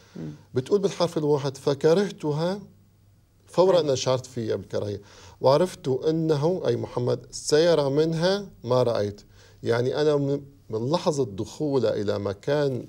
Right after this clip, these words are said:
Speaker 2: وجودي أنا ومحمد شعرت بالكراهية تجاهها، لأن محمد سيرى هذا الجمال الذي رأيته منها.
Speaker 1: يعني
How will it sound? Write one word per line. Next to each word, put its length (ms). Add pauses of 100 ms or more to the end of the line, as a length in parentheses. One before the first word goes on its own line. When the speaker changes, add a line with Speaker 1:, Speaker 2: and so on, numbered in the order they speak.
(160)
Speaker 2:
وجودي 580
أنا 140
ومحمد 840
شعرت 380
بالكراهية 440
تجاهها، 460 (560)
لأن 180
محمد 720 (120)
سيرى 440
هذا 380
الجمال 500
الذي 280
رأيته 340
منها. 320 (1500)
Speaker 1:
يعني 640